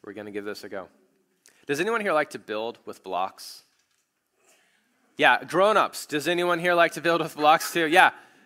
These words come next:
Yeah, absolutely. It's awesome. We love building towers. Now, I don't know if you guys have the same problem I have in my home, but it seems like every time one person is really excited about building a tower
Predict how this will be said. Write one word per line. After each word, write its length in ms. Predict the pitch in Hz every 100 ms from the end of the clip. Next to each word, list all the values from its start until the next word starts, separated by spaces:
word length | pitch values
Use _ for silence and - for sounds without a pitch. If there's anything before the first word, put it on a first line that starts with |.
| _ _ -
Yeah, 140 | 175
absolutely. 680 | 185 233 - 214 220 208 123
It's 200 | 107 175
awesome. 380 | - 214 214 147
We 80 | 147
love 260 | 170 208 170
building 300 | 202 190 180
towers. 540 | 185 175 139 98 - _ _
Now, 320 | 165 170 120 - _ _ _ _ _ _
I 60 | 147
don't 100 | 180
know 60 | 175
if 140 | 156
you 40 |
guys 180 | 151 143
have 120 | 139
the 60 | 120
same 160 | 131 113
problem 280 | 123 104 98
I 100 | 110
have 180 | 113 104
in 80 |
my 180 | 98 104
home, 280 | 95 98 80 95 _ _ -
but 80 | 107
it 60 |
seems 200 | - 127
like 220 | 120 107 -
every 220 | 120 151
time 540 | 151 156 113 87 85 _ _ _ _ _
one 300 | 104 131 131
person 340 | 127 - 95
is 140 | 90
really 320 | 107 113 123 113
excited 480 | - 90 98 120
about 280 | 101 92 -
building 380 | 101 98 123 120 98
a 80 |
tower 500 | 98 - 98 117 160